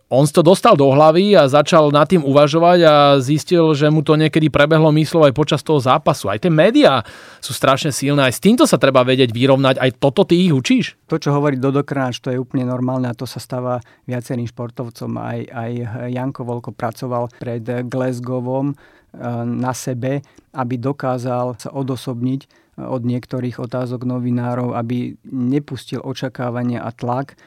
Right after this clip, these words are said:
Speaker 2: na seba, že toto všetko musí splniť. Preto hovorím, že je to súčasť, e, tréningového procesu mentálna príprava, lebo aj komunikácia s médiami je jedna zložka mentálnej prípravy. Celkovo ten, ten, e, ako keby rozvoj osobnosti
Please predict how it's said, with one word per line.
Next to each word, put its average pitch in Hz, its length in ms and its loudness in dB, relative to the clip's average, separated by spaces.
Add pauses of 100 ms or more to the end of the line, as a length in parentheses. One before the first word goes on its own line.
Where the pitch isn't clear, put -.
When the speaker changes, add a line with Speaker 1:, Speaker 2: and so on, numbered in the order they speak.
(160)
Speaker 2:
na 123 160 -6
seba, 123 440 -6
že 123 140 -8
toto 123 300 -8
všetko - 320 -12
musí 117 320 -8
splniť. 110 640 -14
Preto 156 380 -4
hovorím, 120 400 -4
že 120 160 -4
je 120 80 -8
to 123 100 -10
súčasť, 127 480 -10
e, 123 140 -8
tréningového 123 560 -6
procesu 123 400 -10
mentálna 123 420 -6
príprava, 123 540 -8
lebo 123 240 -6
aj 120 160 -8
komunikácia 127 800 -4
s 117 40 -10
médiami 123 680 -4 (260)
je 127 140 -6
jedna 131 240 -8
zložka 120 560 -8
mentálnej 117 560 -8
prípravy. 113 640 -14
Celkovo 151 560 -4
ten, 127 400 -8
ten, 123 240 -6
e, 123 160 -10 (240)
ako 135 240 -12
keby 127 240 -8
rozvoj 143 400 -2
osobnosti 123 880 -8